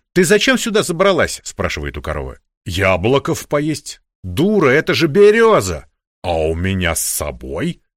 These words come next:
Пациенты, ожидавшие своей очереди на прием, с удивлением прислушивались к громкому хохоту,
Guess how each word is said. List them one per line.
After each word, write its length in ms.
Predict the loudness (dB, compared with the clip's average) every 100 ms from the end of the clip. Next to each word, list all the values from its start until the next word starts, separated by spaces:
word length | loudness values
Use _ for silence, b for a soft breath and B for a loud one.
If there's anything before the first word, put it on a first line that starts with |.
| _ _
Пациенты, 800 | -2 0 0 2 0 0 -2 -2
ожидавшие 640 | -4 -2 -2 -2 -2 -4 -4
своей 320 | -2 0 0
очереди 460 | -2 -2 -2 -2
на 160 | -2 -2
прием, 360 | -2 0 0 -4 b
с 140 | -4
удивлением 680 | -2 -2 -2 -2 -2 -2 -2
прислушивались 840 | -2 -4 -4 -4 -2 -2 -2 -4 -8
к 80 | -10
громкому 840 | -6 -2 0 2 0 -2 -2 -2 -2
хохоту, 600 | 0 0 0 -2 -2